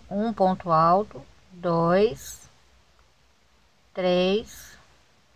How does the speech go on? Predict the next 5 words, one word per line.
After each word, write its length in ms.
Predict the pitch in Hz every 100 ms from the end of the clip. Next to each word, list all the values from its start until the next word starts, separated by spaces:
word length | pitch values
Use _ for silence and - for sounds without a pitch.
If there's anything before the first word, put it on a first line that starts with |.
| _ _ _ _ _ _ _ _ _ _ _
quatro 720 | - 180 175 180 - 226 262 - _ _ _ _ _ _ _ _ _ _ _ _ _ -
e 180 | 233
cinco 520 | 220 - 233 226 220 214
pontos 480 | 220 214 220 208
altos 500 | 156 135 - - -